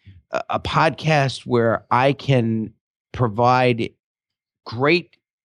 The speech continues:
stories and content and <laughs> information and, and basically talk about the ten thousand mistakes I've made in my, uh, <laughs> thirteen years on my own. Um,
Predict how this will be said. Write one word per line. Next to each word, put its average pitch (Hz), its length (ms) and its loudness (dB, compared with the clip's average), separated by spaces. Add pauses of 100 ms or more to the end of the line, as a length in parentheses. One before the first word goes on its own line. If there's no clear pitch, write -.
stories 147 720 2
and 107 180 -2
content 131 520 0
and 104 140 -2
<laughs> - 0 -
information 113 760 -2
and, 101 220 -2 (360)
and 107 180 2
basically 120 380 0
talk 120 300 0
about 110 260 -2
the 104 160 -2
ten 127 260 2
thousand 113 360 2
mistakes 101 400 0
I've 117 280 2
made 98 240 2
in 95 120 -6
my, 95 280 0
uh, 90 240 0
<laughs> - 220 -14 (640)
thirteen 131 500 0
years 120 300 0
on 110 180 0
my 107 240 -2
own. 110 380 -2
Um, 104 640 0